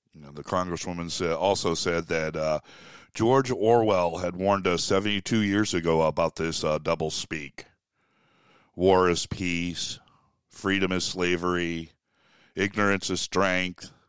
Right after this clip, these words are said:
two plus two equals five. And she said, "Pre-, President Biden a-, and the left are using, uh, these tactics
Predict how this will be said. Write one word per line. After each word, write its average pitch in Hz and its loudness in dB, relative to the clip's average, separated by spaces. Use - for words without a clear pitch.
two 117 2
plus 104 2
two 107 4
equals 98 0
five. 90 2
And 82 -10
she 92 -4
said, 90 0
"Pre-, 113 4
President 113 2
Biden 104 2
a-, 92 0
and 90 -4
the 85 -2
left 95 4
are 87 4
using, 92 0
uh, 87 2
these 90 -4
tactics 92 0